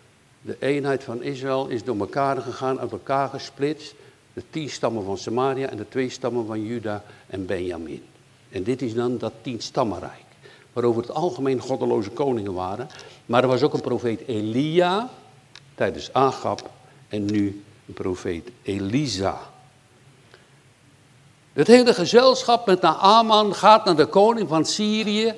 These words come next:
van, eh, van Israël, met een brief van de koning van Syrië en komen daaraan. De, de, de, de,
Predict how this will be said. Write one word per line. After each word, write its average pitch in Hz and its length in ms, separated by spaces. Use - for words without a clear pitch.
van, 170 240
eh, 127 240
van 151 180
Israël, 196 640
met 147 160
een 127 140
brief 180 240
van 165 120
de 147 60
koning 151 260
van 113 120
Syrië 185 460
en 131 220
komen 143 260
daaraan. 85 380
De, 104 340
de, 92 180
de, 85 300
de, 87 160